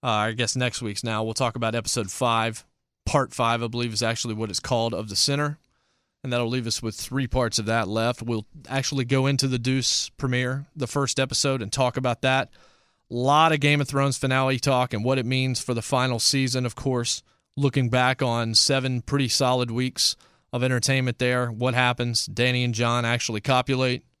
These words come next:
We will discuss that as well. So, you know, we're getting to the fall premiere season. I've got a lot of pilots sitting at home that I need to watch. Stuff that,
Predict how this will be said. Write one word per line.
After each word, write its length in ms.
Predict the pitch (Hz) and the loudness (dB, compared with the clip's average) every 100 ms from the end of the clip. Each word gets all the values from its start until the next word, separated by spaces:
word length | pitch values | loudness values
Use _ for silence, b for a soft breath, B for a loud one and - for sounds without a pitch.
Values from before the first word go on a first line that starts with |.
| _ _ _ _ _ _ _ _ _ | _ _ _ _ _ _ _ _ _
We 120 | 127 120 | -4 -4
will 100 | 110 | -2
discuss 480 | 107 - 143 123 | 0 2 2 2
that 240 | 131 127 123 | 2 2 0
as 140 | 104 | -2
well. 380 | 110 113 117 127 _ _ _ _ _ _ _ _ _ _ _ _ - | -2 0 0 -4 _ _ _ _ _ _ _ _ _ _ _ _ -10
So, 440 | - 151 151 143 - | -2 2 2 0 -2
you 100 | 139 | 0
know, 120 | 151 | 2
we're 100 | 139 | 2
getting 280 | 143 165 175 | 4 2 2
to 120 | 160 | 2
the 60 | 151 | 0
fall 260 | - 151 | 4 2
premiere 320 | 147 135 143 147 | 2 2 2 2
season. 520 | - 156 147 151 139 b b b b | 2 2 2 0 -2 b b b b
I've 160 | - 135 | 0 2
got 180 | 143 123 | 2 2
a 60 | |
lot 460 | 104 110 117 131 147 | 0 0 2 4 4
of 80 | 143 | 4
pilots 440 | 139 123 107 - | 4 4 2 0
sitting 320 | - 143 120 | 2 2 0
at 60 | 117 | 0
home 260 | 123 113 | 0 0
that 100 | 110 | -2
I 100 | 110 | 0
need 180 | 113 120 | 0 0
to 80 | 110 | 0
watch. 440 | 104 98 - - - _ _ _ _ _ | -2 -2 -4 -10 -12 _ _ _ _ _
Stuff 340 | - - 135 127 | -6 0 0 2
that, 240 | 131 117 | 0 0